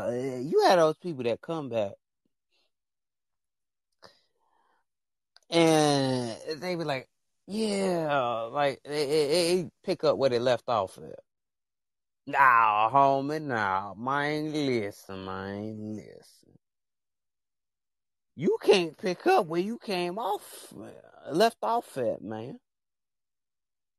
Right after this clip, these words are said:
'Cause when you left, you left with a nonchalant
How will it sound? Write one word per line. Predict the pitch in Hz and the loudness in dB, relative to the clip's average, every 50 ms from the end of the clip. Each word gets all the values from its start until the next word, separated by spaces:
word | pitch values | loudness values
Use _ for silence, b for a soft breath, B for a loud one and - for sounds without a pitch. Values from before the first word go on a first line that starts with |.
| _ _ _ _ _ _ _ _ _ _ _ _ _ _ _ _ _ _ _ _ _ _ _ _ _ _ _ _ _ _ | _ _ _ _ _ _ _ _ _ _ _ _ _ _ _ _ _ _ _ _ _ _ _ _ _ _ _ _ _ _
'Cause | - - 156 143 139 131 127 120 113 110 110 - - - _ _ _ _ _ _ _ _ _ _ _ _ _ _ _ _ _ _ _ _ _ _ _ _ _ _ _ _ _ | -2 2 4 6 8 6 6 6 4 0 -2 -6 -12 -20 _ _ _ _ _ _ _ _ _ _ _ _ _ _ _ _ _ _ _ _ _ _ _ _ _ _ _ _ _
when | 120 139 139 | -6 -4 -2
you | 127 120 123 | 0 0 0
left, | 143 180 226 262 254 180 156 170 - - - _ _ _ _ _ _ _ _ | 0 0 0 0 2 2 2 0 -2 -8 -18 _ _ _ _ _ _ _ _
you | 120 123 | -6 -6
left | 131 147 170 151 127 120 - - | -4 0 0 0 0 -2 -4 -8
with | 135 123 107 101 | -6 -4 -2 -2
a | 98 95 98 101 - _ _ _ _ _ _ _ _ _ _ _ _ _ _ _ | -2 -4 -4 -8 -14 _ _ _ _ _ _ _ _ _ _ _ _ _ _ _
nonchalant | 123 139 131 113 - - - 110 104 113 120 117 104 98 - | -4 -4 -4 -4 -6 -8 -8 -4 0 2 2 2 2 0 -4